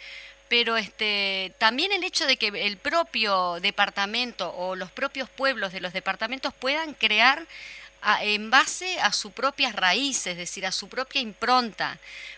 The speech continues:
porque tampoco es "yo traigo a Montevideo", este, me, me parece como pensándolo así, ¿no? De que por qué Montevideo siempre como el iluminado que lleva, este, contenidos culturales y no su, el propio departamento o la, o el, o el territorio,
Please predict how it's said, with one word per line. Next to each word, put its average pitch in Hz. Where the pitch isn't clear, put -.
porque 214
tampoco 269
es 226
"yo 214
traigo 214
a 196
Montevideo", 196
este, 180
me, 185
me 190
parece 220
como 196
pensándolo 196
así, 180
¿no? 185
De 214
que 226
por 233
qué 311
Montevideo 262
siempre 240
como 220
el 214
iluminado 226
que 220
lleva, 226
este, 185
contenidos 208
culturales 233
y 233
no 262
su, 208
el 190
propio 226
departamento 185
o 165
la, 160
o 160
el, 151
o 160
el 160
territorio, 247